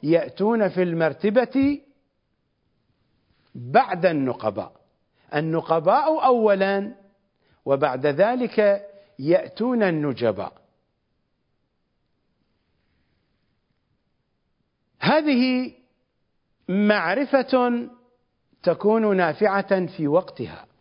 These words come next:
في وقت الظهور الشريف. أما في زمان الغيبة فإننا لا نعرف شيئاً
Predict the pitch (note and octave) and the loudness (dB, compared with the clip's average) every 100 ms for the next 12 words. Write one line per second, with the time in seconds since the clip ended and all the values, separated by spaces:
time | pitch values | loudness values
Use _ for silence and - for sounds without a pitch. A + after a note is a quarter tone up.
0 | _ _ _ _ _ _ _ _ _ _ | _ _ _ _ _ _ _ _ _ _
1 | _ _ _ _ _ _ - C#3 C3+ B2+ | _ _ _ _ _ _ -4 0 0 -2
2 | A#2+ A2+ - _ - D3 F#3+ - E3 C3+ | -4 -8 -14 _ 0 0 0 -2 -2 -2
3 | C3 E3 D#3 C3+ - C3 D3+ G2 _ _ | -2 0 0 -2 -4 -2 -2 -6 _ _
4 | _ _ _ _ _ _ _ _ - C#3 | _ _ _ _ _ _ _ _ -6 0
5 | C#3+ C3+ C3+ B2+ C#3+ D3+ C#3+ C#3 B2+ E3+ | 0 0 -2 0 0 2 0 0 0 0
6 | F3 D#3+ D3 C#3+ - _ _ _ _ _ | 0 -2 -4 -12 -14 _ _ _ _ _
7 | D#3 - D#3+ D3+ C#3+ C#3 C3+ F#3 A3+ G3 | -6 -2 -2 0 0 0 0 0 0 -2
8 | E3+ D3+ C#3+ - C#3+ A#2+ C3 A2 | -4 -6 -8 -4 -4 -4 -6 -8